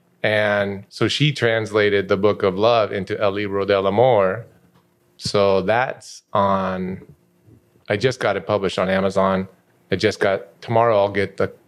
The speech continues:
first proof copy of it to make sure. I, like, I need to make sure, you know, get the printed copy in my hand to make sure, like, the whole thing's perfect. But, uh, yeah,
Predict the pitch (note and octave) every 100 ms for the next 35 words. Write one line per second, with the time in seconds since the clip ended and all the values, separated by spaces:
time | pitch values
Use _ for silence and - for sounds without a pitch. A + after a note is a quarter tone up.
0 | _ - G#2+ - - _ _ _ - A2
1 | F2+ - F#2+ F#2 G#2 F#2+ - - G2+ F#2
2 | - G2 E2+ - _ _ _ A2+ G#2 -
3 | A2+ G#2+ G#2+ F#2 F#2+ F2+ - G2 G2 F2+
4 | F2+ F#2+ - - - - - - A2+ G2
5 | F#2+ A2 G#2 F#2+ F2 G2+ F#2+ F#2 F2 -
6 | F2+ F2 - - _ - - G2+ F#2 -
7 | F2 E2+ - - F#2 A2+ A2+ - - -
8 | - - - - G2+ F#2 F#2 - A#2 G2